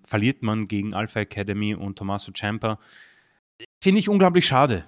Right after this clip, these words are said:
Äh, ich, äh, weiß, die Leute, d-, die bluten wahrscheinlich schon aus den Ohren, weil ich mich so oft wiederhole, aber es ist mir unglaublich wichtig zu sagen, dass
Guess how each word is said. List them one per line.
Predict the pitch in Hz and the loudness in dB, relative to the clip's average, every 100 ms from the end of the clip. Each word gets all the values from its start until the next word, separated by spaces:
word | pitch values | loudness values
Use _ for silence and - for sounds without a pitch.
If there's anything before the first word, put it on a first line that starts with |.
| - | -12
Äh, | 139 127 120 | -8 -6 -4
ich, | 123 135 - | -4 -4 -4
äh, | 113 117 120 | -4 -4 2
weiß, | 156 165 | 2 2
die | - 143 139 | 0 2 2
Leute, | 131 131 127 123 - 131 127 | 2 2 2 2 2 2 2
d-, | 113 120 | -2 -8
die | 113 120 | -6 -4
bluten | 131 156 - 131 | 0 0 2 -2
wahrscheinlich | 113 135 135 | 0 -2 -2
schon | 135 | -4
aus | 131 - | -6 -6
den | 127 127 | -4 -2
Ohren, | 120 143 | -2 0
weil | 117 | -2
ich | 113 | -2
mich | 123 117 | -6 -4
so | - | -2
oft | 117 - | -2 -4
wiederhole, | 117 107 113 143 123 | -6 -4 -4 -2 -2
aber | 120 120 | -2 -2
es | 117 | -2
ist | 135 151 | -6 -4
mir | 131 | -4
unglaublich | 139 143 127 131 - | -2 0 0 -2 -6
wichtig | 147 135 - | -8 -8 -8
zu | - | -6
sagen, | 120 120 139 135 | -2 -2 -2 -2
dass | 123 123 - | -2 -4 -8